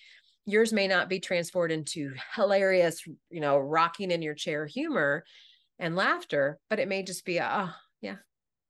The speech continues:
a little bit of light in a, in a dark room." Hopefully that helps somebody that's, uh,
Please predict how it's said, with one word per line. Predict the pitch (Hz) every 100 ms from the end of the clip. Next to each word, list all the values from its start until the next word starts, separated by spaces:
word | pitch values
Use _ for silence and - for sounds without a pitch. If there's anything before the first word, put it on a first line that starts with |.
| _ _
a | 185
little | 180 202 233
bit | 220 214
of | 170
light | 143 143 143 - _ _ _ -
in | 160
a, | 147 - 165 -
in | 156 143
a |
dark | 143 147 143 -
room." | 139 135 131 _ _
Hopefully | 208 - 190 170
that | 160 160
helps | - 165 -
somebody | - 165 180 147 143
that's, | 143 123 - -
uh, | 147 139